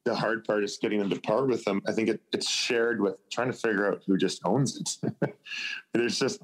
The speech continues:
millions and millions of kilometers of fields, and those property lines are skewed over time. There's a lot of people that, if you can imagine, own tens of thousands of acres. You may fly for half a day until you can find a dwelling that someone might actually live in.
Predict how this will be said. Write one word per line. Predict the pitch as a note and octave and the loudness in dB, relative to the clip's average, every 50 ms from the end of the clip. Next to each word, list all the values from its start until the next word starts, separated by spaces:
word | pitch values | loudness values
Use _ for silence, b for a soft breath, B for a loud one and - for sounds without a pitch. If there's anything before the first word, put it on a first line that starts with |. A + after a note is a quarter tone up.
| - _ | -6 _
millions | - A#2+ B2 C3 C#3 C#3 A#2+ G#2+ G2+ G2+ | 2 2 4 4 2 2 2 4 4 4
and | G2 G2+ | 4 4
millions | G#2+ A2+ A#2 A#2+ A2+ G#2 G2 | 4 4 2 2 2 2 0
of | F#2+ E2 - | 0 -4 -6
kilometers | _ - A2 G#2+ G2 G#2 A#2+ A2 F#2 F2+ F2+ E2+ - | _ 0 2 2 4 2 2 2 2 2 0 0 0
of | - G2 F#2 D#2+ - | 0 0 0 -2 -2
fields, | - A#2+ C3 D3 B2+ G2+ F#2 E2+ F2 E2+ - | 0 0 2 2 2 2 2 0 0 -2 -4
and | - F#2+ F#2 F2+ E2+ F2 E2+ - | -2 -2 -2 -2 -2 -4 0 0
those | G2 F2+ - | 0 0 0
property | - - F#2+ F#2+ F#2 - A2 G2+ | -2 -2 -2 -2 0 2 2 2
lines | G2 F#2 F#2 F2+ F#2 F2 E2+ | 2 2 2 0 2 2 2
are | E2 E2 E2 | 2 2 0
skewed | - - - - - A2 A#2 B2 B2+ B2+ B2+ B2 A#2+ A#2+ - E2+ | 0 -4 -6 -4 0 0 2 4 4 4 4 2 2 2 0 0
over | E2+ E2 E2 | 0 0 0
time. | E2 - - G#2+ G#2+ A2 A2+ A2+ A2 G#2+ A2 G#2+ B B B B B B | -2 -2 -2 -2 0 0 0 0 0 0 -2 -2 B B B B B B
There's | C3 B2+ D#3 | -2 0 0
a | |
lot | E3 D#3+ C3 | 0 0 0
of | - | 0
people | - C#3+ D3+ D3 C3+ B2 | 0 0 0 2 0 2
that, | G#2 G#2+ G#2 G2+ - _ | 2 2 0 0 -2 _
if | - G#2 - | -8 -4 -4
you | G#2+ | -2
can | - - G2 | -2 0 0
imagine, | F2+ F#2 F#2+ A2 C3 C#3 A#2 G2+ F#2+ | 0 0 0 0 0 2 2 2 4
own | E2+ F2 F2+ F2 F2 E2 | 4 4 2 2 0 -2
tens | - - A2+ B2 C#3 C3+ A2+ | -2 -2 0 0 0 2 2
of | A2 G2+ - | 0 0 -2
thousands | - - G2 F2+ E2+ F#2 A2 A2 G2 F#2+ D#2+ D#2+ D#2 E2+ | -2 -2 -2 0 2 0 0 0 -2 -4 -4 -4 -4 -2
of | E2 E2 | 0 2
acres. | F2 F#2+ G#2+ G#2+ - E2 - - - - - - _ - | 2 2 2 2 0 -2 -2 -4 -6 -8 -8 -12 _ 0
You | G2+ G#2 | 2 2
may | G#2+ G2+ | 2 2
fly | F#2+ - - F#2+ F#2+ G#2 A2 G#2+ G2 F#2 F2 E2 E2 F2 - - | 0 0 -2 0 0 0 0 0 0 0 0 -2 -4 -6 -6 -6
for | E2+ | -4
half | E2 G#2+ G#2+ G#2+ - | -2 -2 -2 -2 -2
a | - | -2
day | F2+ - G2+ B2 C3 A#2 F#2 | 0 0 0 0 2 0 0
until | E2+ D#2+ D#2+ - F2+ | 0 0 0 0 2
you | E2+ E2 D#2+ | 2 2 0
can | - D#2 | 0 -4
find | - - F2+ F2+ E2+ - | -2 0 0 0 0 0
a | |
dwelling | - - F2 F2+ F#2+ A2+ A2 F#2 E2 D#2+ D#2 | 0 0 0 2 2 2 2 2 0 0 0
that | E2 - - | -2 -2 -2
someone | - F#2+ F#2+ F#2+ F2 D#2+ E2 | -2 0 0 0 2 0 0
might | E2 D#2+ D#2+ - - _ _ _ _ _ - | 0 -2 -2 -6 -10 _ _ _ _ _ -10
actually | - - - - - - G2+ F2+ E2+ E2 | -8 -8 -6 -6 -2 0 2 2 2 2
live | E2+ G2 B2 - | 2 0 0 0
in. | G2 D#2 D#2+ D#2+ | -2 -2 -2 -4